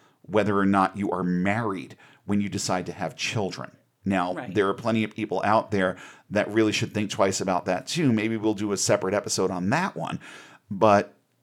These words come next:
Speaker 1: you know, for the purposes of this conversation, there's nothing wrong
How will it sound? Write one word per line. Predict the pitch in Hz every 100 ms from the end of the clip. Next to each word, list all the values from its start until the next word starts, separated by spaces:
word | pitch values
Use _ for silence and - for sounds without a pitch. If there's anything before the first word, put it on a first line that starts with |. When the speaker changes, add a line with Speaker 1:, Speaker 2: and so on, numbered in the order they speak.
| _
Speaker 1:
you | 120
know, |
for | 107 135
the |
purposes | 113 139 127 - 107 -
of | 110 95
this | 120 -
conversation, | 117 107 95 - 139 160 147 107 92 95 - - - - _ -
there's | 107 156 160 - -
nothing | 113 123 143 131 110 104 - _ _ _ _ 104 92
wrong | 98 151 165 87 85